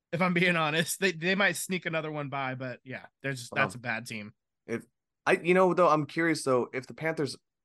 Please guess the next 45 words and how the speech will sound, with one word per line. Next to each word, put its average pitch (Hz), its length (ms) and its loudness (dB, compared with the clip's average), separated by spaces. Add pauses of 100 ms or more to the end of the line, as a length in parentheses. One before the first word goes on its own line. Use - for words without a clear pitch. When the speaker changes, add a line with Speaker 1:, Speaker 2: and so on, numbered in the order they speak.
(560)
Speaker 2:
well, - 180 -12
I 131 80 0
don't 131 100 2
know 117 60 2
if 101 60 -2
they're 107 80 -8
necessarily 101 320 -6
tanking, 87 560 -12
but 90 140 -10
they're 95 200 -8 (120)
doing 101 180 -6
a 87 60 -10
great 101 280 -8
job 98 300 0
if 90 140 -10
they're, 87 280 -10 (440)
you 98 100 -8
know, 82 120 -12
trying 95 280 -6
to 92 60 -8
go 95 180 -4
for 85 220 -6
it. 82 80 -10 (460)
But 123 100 -2
do 131 100 2
they 123 120 4
need 117 240 0
another 170 220 -2
quarterback? 170 540 -4 (320)
Do 117 80 -8
you 117 60 -2
think 139 120 0
they'll, 131 200 2
they'll 113 160 0
trade 107 340 -4
that 120 160 0
number 123 180 -4
one 120 200 -4
pick? 123 260 -6 (400)
Speaker 1:
No, 185 320 4
I, 175 220 4 (100)
I 190 80 2
think 208 220 0
they're 185 240 4
gonna, 160 440 -2